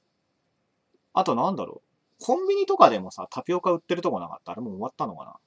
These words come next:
まだ完全に終了してないよね。まだ普通にタピオカ屋とかも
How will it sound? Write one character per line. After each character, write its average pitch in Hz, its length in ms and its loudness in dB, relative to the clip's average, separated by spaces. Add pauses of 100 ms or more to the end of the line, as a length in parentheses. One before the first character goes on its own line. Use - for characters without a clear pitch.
(1900)
ま 220 100 2
だ 160 60 2
完 285 320 0
全 311 160 -2
に 285 80 0
終 254 200 0
了 247 120 2
し - 60 -4
て 233 100 0
な 208 100 2
い 123 40 0
よ 90 120 -6
ね。 80 140 -20
ま 185 160 -2
だ 170 80 0
普 - 80 -10
通 - 100 -4
に 202 80 -2
タ 175 120 -4
ピ 202 100 2
オ 196 60 6
カ 208 100 2
屋 202 60 2
と 165 100 -2
か 113 80 -4
も 90 160 -14